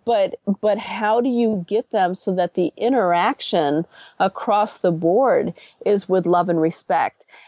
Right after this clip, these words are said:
And I, and I've gotta be honest, I mean, I know I'm biased here, but I look at my sons with their wives and their new babies,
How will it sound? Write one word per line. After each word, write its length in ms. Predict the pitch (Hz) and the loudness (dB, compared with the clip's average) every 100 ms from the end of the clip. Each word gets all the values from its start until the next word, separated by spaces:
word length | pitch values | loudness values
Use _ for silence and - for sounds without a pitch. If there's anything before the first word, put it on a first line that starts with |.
| _ | _
And 180 | 202 185 | -2 0
I, 180 | 180 175 | 0 -2
and 220 | 196 214 | -2 -2
I've 120 | 226 | -2
gotta 220 | - 269 220 | -2 -2 0
be 180 | 190 | 0
honest, 460 | - 165 156 165 - | 0 0 0 -2 0
I 20 | |
mean, 180 | 214 196 | 0 2
I 100 | 202 | 0
know 160 | 214 214 | 0 0
I'm 160 | 202 | 0
biased 460 | 160 127 117 - - | 0 0 0 -2 -2
here, 260 | - - - | -2 -2 -2
but 240 | 196 170 - - - - | -2 -2 -6 -20 -20 -4
I 200 | 226 339 | 0 2
look 260 | 233 220 247 | 2 0 -2
at 120 | - | -2
my 180 | 170 170 | -2 -2
sons 600 | - 190 170 160 160 - | -2 0 2 0 -2 -4
with 140 | 160 | -2
their 180 | 165 160 | 0 0
wives 720 | 151 160 160 143 139 - - | 0 0 2 2 0 -2 -2
and 100 | 165 | 0
their 160 | 170 | 2
new 240 | 180 180 202 | 2 2 0
babies, 600 | 180 165 170 147 - | 0 0 0 -2 -4